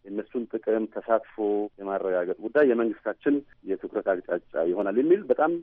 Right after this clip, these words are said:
መሰረታዊ የሆነ ሀሳብ ነው የተነሳው። እሱን ካሉ በኋላ ሱዳን ውስጥ ያሉ ዜጎቻችን አሉ፣ በመቶ ሺዎች የሚቆጠሩ ናቸው። በተለያዩ ወቅት፣ እ፣ ወንጀል ፈጽመው ጉዳያቸው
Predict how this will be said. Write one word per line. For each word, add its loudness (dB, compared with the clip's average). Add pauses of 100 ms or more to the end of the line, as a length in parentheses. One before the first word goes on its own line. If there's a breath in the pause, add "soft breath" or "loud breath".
(340)
መሰረታዊ 2
የሆነ 0 (360)
ሀሳብ -4
ነው -10
የተነሳው። -10
እሱን 2 (160)
ካሉ 0
በኋላ 2 (180)
ሱዳን 2
ውስጥ -4
ያሉ 6 (120)
ዜጎቻችን 0
አሉ፣ -2 (160)
በመቶ -2 (100)
ሺዎች -8
የሚቆጠሩ -8
ናቸው። -6
በተለያዩ 2 (100)
ወቅት፣ 0 (120)
እ፣ -4 (200)
ወንጀል 0
ፈጽመው -6
ጉዳያቸው -2